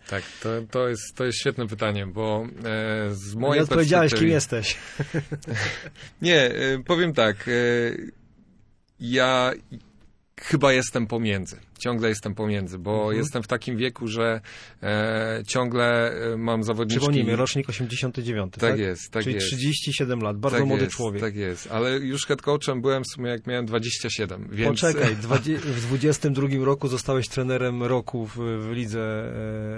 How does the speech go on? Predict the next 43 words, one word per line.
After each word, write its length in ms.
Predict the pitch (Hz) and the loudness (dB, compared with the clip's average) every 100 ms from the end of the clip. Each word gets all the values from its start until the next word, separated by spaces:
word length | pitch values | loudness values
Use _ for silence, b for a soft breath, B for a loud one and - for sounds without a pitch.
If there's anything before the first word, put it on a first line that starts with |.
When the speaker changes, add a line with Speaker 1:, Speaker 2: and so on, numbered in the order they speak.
| 113 | -6
Speaker 2:
e, 40 | |
żeńskiej, 560 | 107 120 107 - 107 104 | -4 -2 -4 -6 -6 -2
Speaker 1:
Tak. 200 | 98 85 | -2 -2
Speaker 2:
w 40 | |
Ekstraklasie, 640 | 131 - 113 117 104 - 104 | -4 -4 -4 -4 -4 -6 -6
tak? 240 | 127 135 | -4 -2
To 60 | 127 | -2
Speaker 1:
Tak. 80 | |
Speaker 2:
miałeś 240 | 131 127 - | 0 0 -2
trzydzieści 640 | - 143 131 143 - 127 | -4 -2 0 -2 -2 -6
trzy 500 | - - 131 120 113 - | -6 -4 -2 -2 -4 -8
lata. 480 | 107 104 98 - 78 - | -6 -6 -6 -12 -16 -12
Speaker 1:
Tak, 340 | - 90 - - | -8 -8 -10 -12
tak, 320 | 101 92 - | -8 -8 -8
tak, 140 | - | -8
Speaker 2:
No. 100 | 117 120 101 | -8 -10 -10
Speaker 1:
no. 160 | 95 - - | -12 -14 -8
Mia-, 280 | 113 123 - | -2 -2 0
miałem 260 | 127 156 147 | 0 2 2
okazję 420 | 143 139 127 120 | 2 2 2 -2
tutaj, 340 | - 110 120 | -4 -6 -4
miałem 220 | 120 127 | -4 -4
okazję 320 | 123 127 120 117 | -2 -2 0 -2
jeszcze 220 | 110 117 | -4 -4
zadebiutować 640 | 113 113 113 113 117 107 | -4 -4 -4 -2 0 -2
wcześniej, 500 | - 120 104 - 85 | -2 0 0 -2 -8
więc, 240 | 92 98 117 | -6 -6 -6
Speaker 2:
Mhm. 200 | 104 117 | -2 -2
Speaker 1:
więc, 260 | 135 - | -2 -4
e, 40 | 117 110 113 B B B B B - | -4 -2 -4 B B B B B -6
e, 600 | 101 104 104 104 107 110 - - | -2 0 -2 -2 -4 -6 -10 -4
Speaker 2:
No, 60 | 139 | 2
ale 60 | |
ten 120 | 135 139 | 4 6
Speaker 1:
wtedy 140 | 151 | 6
nie 60 | 151 | 8
Speaker 2:
tytuł 120 | 151 | 8
Speaker 1:
mogłem 180 | 156 143 | 8 8
Speaker 2:
trenera, 240 | 147 139 | 8 8
Speaker 1:
być 100 | 131 | 6
bossem. 500 | 117 135 - 101 95 | 6 4 4 0 -2
Speaker 2:
trenera 460 | 160 135 131 127 120 | 0 2 2 2 0
roku 640 | 123 - 139 156 180 165 | -2 -2 -2 -2 -2 -4